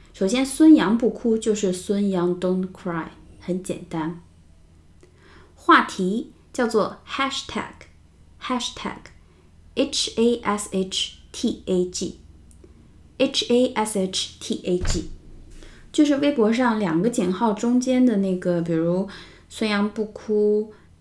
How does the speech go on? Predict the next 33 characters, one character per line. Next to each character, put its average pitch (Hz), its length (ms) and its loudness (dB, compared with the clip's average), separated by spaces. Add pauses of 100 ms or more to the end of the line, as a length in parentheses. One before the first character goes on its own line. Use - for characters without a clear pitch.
(200)
里 185 160 2
约 190 160 2
奥 254 240 4
运 254 500 2
这 202 120 -2
种 180 200 -6
的 170 140 -4
话 202 220 -2
题， 165 340 -2 (320)
就 185 140 -2
叫 185 120 2
做 175 140 -2
hashtag。 - 520 -4 (960)
好， 202 120 -2
我 208 40 2
们 202 80 0
来 190 80 -2
看 247 220 -4
一 226 60 -2
下 190 160 -4
这 190 100 -6
句。 185 360 -8 (500)
“孙 330 380 8
杨 247 300 4
don't 269 300 -2
cry” 180 540 0 (320)
was 202 480 6
the 202 180 2
top 277 520 -4 (100)
trending 240 720 2 (180)
hashtag 208 600 -4 (420)
on 190 200 2
Weibo, 190 580 0